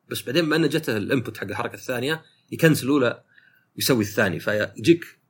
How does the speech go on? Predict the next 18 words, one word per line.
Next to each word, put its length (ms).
ضربتين، 380
يعني 100
دائمًا 200
يضرب 260
الرجل 540
ويسحب 320
رجله 200
من 60
جديد، 400
ثم 120
يسوي 280
هادوكن 500
وهو 160
يضرب 220
الرجل 220
على 140
طول 180
كذا، 360